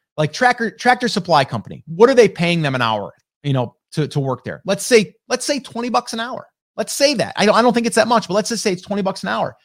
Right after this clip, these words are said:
And you got someone that knows a lot about, you know, raising, uh, I don't know, goats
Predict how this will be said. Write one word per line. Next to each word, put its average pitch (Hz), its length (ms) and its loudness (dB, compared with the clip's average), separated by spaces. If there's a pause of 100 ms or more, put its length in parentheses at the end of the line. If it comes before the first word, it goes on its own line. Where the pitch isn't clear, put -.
(360)
And 214 140 8
you 262 80 6
got 254 180 4
someone 240 260 0
that 180 120 0
knows 208 260 6
a 175 60 2
lot 175 440 2
about, 147 440 2 (100)
you 170 100 -2
know, 131 100 0
raising, 160 720 -2 (340)
uh, 139 480 0 (220)
I 170 80 -2
don't 180 120 2
know, 147 340 -4 (120)
goats 196 480 4